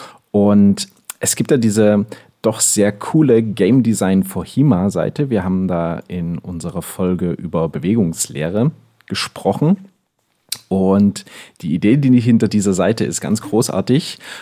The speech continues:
Nur leider haben die Autoren meiner Meinung nach ein unzureichendes Verständnis, was Technik und Taktik ist. Und um dieses Thema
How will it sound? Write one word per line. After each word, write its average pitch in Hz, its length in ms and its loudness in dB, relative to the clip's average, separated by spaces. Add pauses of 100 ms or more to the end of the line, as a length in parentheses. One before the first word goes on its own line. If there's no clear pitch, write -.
(100)
Nur 104 140 4
leider 113 680 2
haben 98 180 -2
die 85 120 -2
Autoren 110 560 2
meiner 85 320 0
Meinung 80 340 -4
nach 80 560 -4 (1120)
ein 107 480 4
unzureichendes 113 720 2
Verständnis, 104 800 0
was 90 420 -2
Technik 107 640 0 (100)
und 98 480 0
Taktik - 680 -8
ist. - 640 -4 (100)
Und 95 800 0 (540)
um 104 380 4 (180)
dieses 151 380 2
Thema 95 580 0